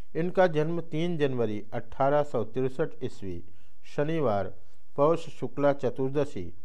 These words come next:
मृगशिरा नक्षत्र नौ बजे को हुआ था। जन्म कुंडली, कुंडली से ज्ञात हुआ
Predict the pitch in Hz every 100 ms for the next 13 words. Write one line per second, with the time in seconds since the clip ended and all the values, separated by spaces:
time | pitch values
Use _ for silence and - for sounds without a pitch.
0 | - - - - - 139 175 180 - 139
1 | 127 113 117 117 - 131 - 117 101 131
2 | 135 127 120 104 - 120 110 110 104 92
3 | 90 90 - - - - - - - -
4 | 131 175 196 190 165 156 156 165 160 -
5 | - 156 156 165 170 165 143 104 110 143
6 | - 131 135 139